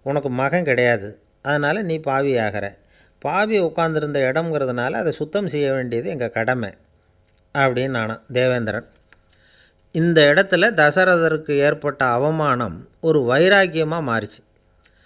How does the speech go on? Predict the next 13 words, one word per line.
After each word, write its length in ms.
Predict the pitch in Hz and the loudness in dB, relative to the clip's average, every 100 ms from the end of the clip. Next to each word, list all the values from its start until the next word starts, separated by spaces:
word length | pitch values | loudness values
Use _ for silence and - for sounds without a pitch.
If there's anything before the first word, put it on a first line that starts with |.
| _ _ _ - | _ _ _ -2
"தேவேந்திரனே, 920 | 123 147 156 156 143 139 147 180 214 - _ | 2 4 4 4 0 0 0 0 -4 -12 _
கேட்டுக்கோ, 640 | 139 147 139 139 165 214 - _ _ _ _ _ _ | 0 2 2 2 2 0 -12 _ _ _ _ _ _
ஒரு 240 | 127 127 | -4 -2
மகனை 540 | 120 123 143 185 196 185 | 0 0 2 4 2 2
பெற்ற 320 | 156 147 160 | -2 0 -2
பிறகு 400 | 135 151 165 160 | 2 2 4 4
தான் 160 | 208 185 | 4 2
இந்த 160 | 147 - | -2 -2
சபையில 420 | 143 160 160 175 | 0 2 0 0
மறுபடியும் 460 | 147 156 165 160 | 0 0 0 -2
அடி 120 | 135 135 | 0 0
எடுத்து 220 | 127 123 | 0 -2
வைப்பேன்," 360 | 110 - 113 | -2 -4 -6